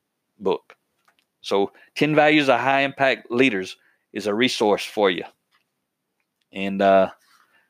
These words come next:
you can find that on Amazon. You can find it in my store. I don't have at this moment a, an excerpt from it in the download section. I'm gonna put one in there,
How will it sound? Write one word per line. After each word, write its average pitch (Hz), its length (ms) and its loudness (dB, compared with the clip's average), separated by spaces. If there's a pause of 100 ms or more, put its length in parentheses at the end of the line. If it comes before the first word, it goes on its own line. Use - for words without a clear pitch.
(1300)
you 110 100 -10
can 101 120 -12 (240)
find 117 280 0
that 117 140 4
on 110 100 0
Amazon. 131 540 2
You 113 80 -6
can - 60 -16
find 110 200 2
it 107 80 -2
in 104 120 -6
my 92 180 0
store. 143 640 0 (340)
I 95 80 0
don't 131 300 0
have 139 160 2
at 127 100 -2
this 131 220 0
moment 131 340 -2 (600)
a, 101 420 -2 (160)
an 101 140 -4
excerpt 120 560 0
from 123 300 -2
it 135 200 2 (460)
in 113 160 -4
the 107 60 2
download 123 520 2
section. 139 420 -2
I'm 113 140 -10
gonna 113 160 0
put 143 240 -4
one 127 160 -2
in 135 140 -4
there, 139 260 0